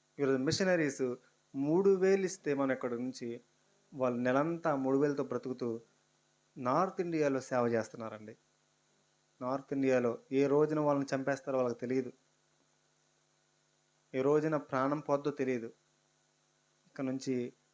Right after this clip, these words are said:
మేము గతంలో ఉన్న సంఘం నుంచి కూడా మూడు వేలు నెలకు పంపించేవాళ్ళు. అంటే ఏం చేస్తున్నాము? మన డబ్బుని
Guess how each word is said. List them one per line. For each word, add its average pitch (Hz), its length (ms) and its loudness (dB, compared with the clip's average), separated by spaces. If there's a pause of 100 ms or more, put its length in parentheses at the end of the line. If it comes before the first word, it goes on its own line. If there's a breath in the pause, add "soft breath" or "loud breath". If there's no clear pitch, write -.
(140)
మేము 131 240 -2
గతంలో 151 300 0
ఉన్న 143 120 -2
సంఘం 135 360 -2
నుంచి 135 160 -2
కూడా 123 140 0
మూడు 123 240 -2
వేలు 127 180 -2
నెలకు 123 200 -4
పంపించేవాళ్ళు. 123 560 -10 (2250)
అంటే 143 240 2
ఏం 143 200 2
చేస్తున్నాము? 147 640 -6 (720)
మన 131 120 -6
డబ్బుని 135 480 -4